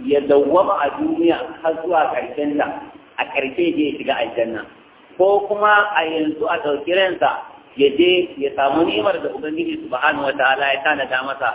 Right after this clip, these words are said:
sai ya zaɓi a ɗauki ransa a kai shi lahira tun daga yanzu, ya bar duniya ya je ya tadda ni'imar Ubangiji Subhanahu wa Ta'ala.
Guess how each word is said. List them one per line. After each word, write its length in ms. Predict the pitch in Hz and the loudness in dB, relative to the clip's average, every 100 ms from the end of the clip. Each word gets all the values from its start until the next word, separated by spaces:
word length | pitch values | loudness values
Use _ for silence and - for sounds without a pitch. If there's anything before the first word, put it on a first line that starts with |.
| - - | -6 -18
sai 300 | - 160 165 | -6 0 2
ya 0 | |
zaɓi 340 | 160 147 131 156 | 2 0 0 0
a 80 | 147 | 0
ɗauki 320 | 127 123 107 | 0 -2 -2
ransa 340 | 151 165 165 147 139 | 0 0 2 0 0
a 100 | - 127 | -6 -8
kai 180 | 147 151 | -8 -8
shi 140 | 147 | -8
lahira 560 | 135 139 147 143 117 117 | -2 -2 -2 -2 -2 -4
tun 180 | 156 151 | -8 -8
daga 180 | 135 120 | -8 -6
yanzu, 400 | 120 120 143 208 - - - | -8 -6 -2 -2 -4 -14 -6
ya 140 | 127 | -4
bar 160 | 131 147 | 0 -2
duniya 360 | 147 160 170 175 | -4 -8 -4 -4
ya 120 | 143 | -2
je 60 | 151 | -4
ya 80 | 143 | -6
tadda 240 | 151 139 135 | -8 -8 -8
ni'imar 300 | 143 147 131 | -4 -4 -6
Ubangiji 540 | 120 131 131 131 131 | -6 -6 -4 -2 -4
Subhanahu 500 | 117 117 117 120 120 | -6 -6 -6 -6 -8
wa 80 | 107 | -10
Ta'ala. 320 | - 92 92 | -10 -12 -14